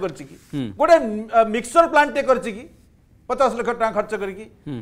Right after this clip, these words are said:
Speaker 1: ଯଦି ଗୋଟାଏ ବି ପ୍ଲାଣ୍ଟ ଆପଣଙ୍କର ହେଇନାହିଁ, ପଚାଶ ଲକ୍ଷ ଟଙ୍କା ବି ଏଫ୍ ଡି ଆଇ ଆସିନାହିଁ, ତାହେଲେ ଆପଣ ଛପନ କୋଟି ଟଙ୍କା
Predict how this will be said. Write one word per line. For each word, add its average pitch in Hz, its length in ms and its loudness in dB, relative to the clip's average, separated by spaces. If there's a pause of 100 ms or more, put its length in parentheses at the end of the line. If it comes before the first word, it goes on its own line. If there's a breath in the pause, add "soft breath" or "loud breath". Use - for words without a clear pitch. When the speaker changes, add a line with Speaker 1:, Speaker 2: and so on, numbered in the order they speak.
Speaker 1:
ଯଦି 339 240 -6
ଗୋଟାଏ 233 480 8
ବି 339 100 4
ପ୍ଲାଣ୍ଟ 254 360 2
ଆପଣଙ୍କର 226 340 -2
ହେଇନାହିଁ, 180 360 -6 (360 soft breath)
ପଚାଶ 247 360 6 (120)
ଲକ୍ଷ 285 240 6
ଟଙ୍କା 285 180 2
ବି 285 100 -2
ଏଫ୍ 240 200 4
ଡି 262 60 -2
ଆଇ 247 100 2
ଆସିନାହିଁ, 196 400 0 (280 soft breath)
ତାହେଲେ 233 220 2
ଆପଣ 233 200 2 (160)
ଛପନ 254 400 -2
କୋଟି 240 220 -6
ଟଙ୍କା 254 100 2